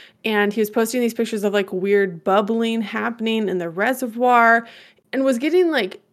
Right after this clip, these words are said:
millions of views. Like, these were for sure going viral. He claimed that he lived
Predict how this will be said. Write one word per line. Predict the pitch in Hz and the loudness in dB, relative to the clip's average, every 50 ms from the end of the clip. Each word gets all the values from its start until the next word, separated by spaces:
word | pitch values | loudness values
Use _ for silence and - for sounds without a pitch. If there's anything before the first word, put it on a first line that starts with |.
| _ _ _ _ - | _ _ _ _ -2
millions | 214 220 220 233 262 285 294 311 294 269 240 208 196 196 185 | 0 2 2 2 2 0 -2 -2 0 0 2 2 2 0 0
of | 190 180 | -4 -4
views. | 180 - - - - - 208 202 | -6 -6 -8 -8 -8 -8 -8 -8
Like, | 202 202 | -8 -6
these | 196 214 214 214 | -6 -4 -4 -2
were | 214 202 | -4 -4
for | 208 - - 233 | -4 -6 -8 -6
sure | 233 - 302 302 302 294 | -4 -2 0 2 2 2
going | 247 247 233 220 214 208 202 | 2 2 2 2 2 0 0
viral. | 202 190 185 190 190 190 196 196 190 190 185 185 - - - - _ _ _ _ _ | 0 0 0 0 0 0 0 0 0 -2 -2 -4 -8 -16 -20 -20 _ _ _ _ _
He | - - - 269 262 254 247 233 | -12 -8 -4 -4 -2 -2 -4 -6
claimed | 233 - - - 254 254 247 269 311 349 370 370 - 269 | -8 -12 -10 -6 -4 -4 -2 -2 0 2 2 2 2 0
that | 269 247 240 | -2 -2 -2
he | 247 240 247 | -2 -4 -4
lived | 208 214 214 208 208 208 202 196 196 - | -2 0 0 2 2 0 -2 -4 -8 -14